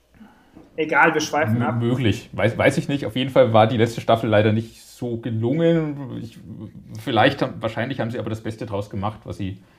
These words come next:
Speaker 2: konnten
Speaker 1: Aber wie ihr se-,
Speaker 2: unter den Umständen. Aber
Speaker 1: Leute, wie ihr seht, hier von, äh, Me Too bis hin zu Wolfschand und Arab Rot. Hier bei uns im Podcast gibt's einfach alles.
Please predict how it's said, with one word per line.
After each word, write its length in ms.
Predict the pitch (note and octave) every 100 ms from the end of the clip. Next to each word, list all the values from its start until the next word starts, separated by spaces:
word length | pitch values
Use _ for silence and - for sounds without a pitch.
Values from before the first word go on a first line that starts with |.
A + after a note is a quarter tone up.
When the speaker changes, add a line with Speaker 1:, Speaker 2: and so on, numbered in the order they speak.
| _ _ _ -
Speaker 2:
konnten 300 | - A#2+ C3
Speaker 1:
Aber 160 | B2+
wie 100 | A2+
ihr 60 | G#2+
se-, 160 | G#2+ B2
Speaker 2:
unter 160 | A#2
den 160 | A2+ G#2+
Umständen. 640 | A2 A2 - G2+ G#2 G2
Aber 440 | - - G2+ F#2 F2+
Speaker 1:
Leute, 400 | C#3 E3+ F3 D3
wie 200 | D3 D#3+
ihr 80 | D3
seht, 320 | C3 C#3 D#3
hier 260 | - D3+ D#3
von, 540 | - D3 D#3+ D#3+ C#3+ -
äh, 300 | C3+ C3 C3 A#2+ C3
Me 260 | C3+ D#3+
Too 420 | D#3+ - D#3+ F3+ F#3
bis 320 | D3+ D#3 -
hin 280 | D#3+ E3 E3
zu 560 | - D3 D3 D3 D3+ - _ _ _ _ -
Wolfschand 760 | C3 F3 F3 - - D3+ D3+
und 220 | - C3 C3 - -
Arab 500 | C#3+ C#3+ C3+ C3 A#2
Rot. 400 | A#2+ C3 C3+ - _ _ _ _ _ _ _ _ _
Hier 100 | - G#3+
bei 80 |
uns 180 | G3+ A#3+
im 140 | B3 G#3+
Podcast 380 | B3 - G#3+ -
gibt's 160 | A3
einfach 420 | - G#3+ G#3+ F#3+
alles. 340 | G3+ G3+ -